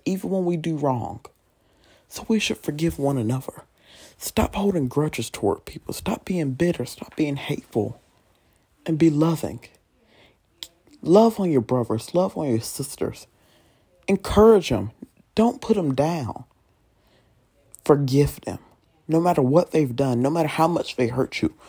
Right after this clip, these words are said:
forgive them. You will not be able to move forward if you don't forgive. How is God gonna bless you if you're still holding that grudge from ten years ago? How is God gonna bless you if you're still holding that grudge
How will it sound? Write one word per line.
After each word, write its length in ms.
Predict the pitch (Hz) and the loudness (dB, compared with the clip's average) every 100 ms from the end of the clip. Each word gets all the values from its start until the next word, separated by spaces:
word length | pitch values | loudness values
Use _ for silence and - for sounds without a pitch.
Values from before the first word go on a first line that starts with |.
| - - | -20 -20
forgive 680 | - - 156 143 190 165 123 | -8 0 2 4 4 2 -2
them. 320 | 139 117 107 - | -2 -2 -4 -4
You 140 | 170 | 0
will 140 | 180 143 | 4 4
not 380 | 120 165 - | 4 0 -2
be 140 | - 170 | -2 0
able 160 | 147 | 0
to 140 | 143 139 | 0 2
move 260 | 131 165 | 6 4
forward 580 | 175 - 165 135 92 - - _ _ _ _ _ _ _ - | 4 4 4 4 -4 -8 -16 _ _ _ _ _ _ _ -2
if 180 | 151 143 | -2 0
you 80 | 143 | -2
don't 360 | 123 151 156 | 2 4 4
forgive. 680 | - - 131 143 127 - - _ _ _ _ _ - - | 0 -6 -2 -2 -2 -4 -10 _ _ _ _ _ -20 0
How 220 | 202 202 | 4 6
is 100 | 180 | 6
God 240 | - 147 | 6 4
gonna 180 | - 156 | 4 0
bless 360 | 127 139 156 - | 2 0 -2 -2
you 100 | 110 | -2
if 100 | 117 | 2
you're 120 | 135 | 0
still 340 | 139 - 160 | 0 4 6
holding 360 | 147 143 143 135 | 6 4 4 4
that 200 | 123 - | 2 0
grudge 320 | 123 135 127 | 4 6 6
from 140 | - 117 | 4 -2
ten 280 | - 147 | 2 2
years 280 | 131 120 101 | 2 2 0
ago? 340 | - 101 98 113 _ - - - | -2 -2 -4 -6 _ -20 -20 -14
How 220 | - 196 202 | -2 2 2
is 100 | - | 0
God 240 | 165 160 | -2 0
gonna 180 | - 139 | 2 2
bless 380 | 135 156 151 151 | 2 0 0 0
you 80 | |
if 80 | 131 | 0
you're 80 | 135 | 0
still 300 | 131 - 151 | -4 -2 -2
holding 320 | 135 139 143 | 2 0 2
that 200 | 131 - | 0 -2
grudge 520 | 131 131 127 113 - | 0 2 2 0 -2